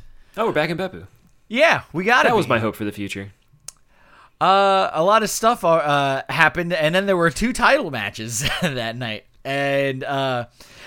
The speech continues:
Speaker 2: let's talk about these matches, uh, because these were maybe, uh, Birds of Prey versus L P and, uh, Taiji Ishimori.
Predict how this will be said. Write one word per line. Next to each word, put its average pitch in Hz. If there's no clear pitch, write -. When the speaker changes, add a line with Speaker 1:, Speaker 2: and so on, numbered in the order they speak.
Speaker 2:
let's 151
talk 240
about 147
these 131
matches, 127
uh, 127
because 127
these 143
were 139
maybe, 135
uh, 117
Birds 226
of 151
Prey 143
versus 135
L 147
P 139
and, 120
uh, 123
Taiji 127
Ishimori. 117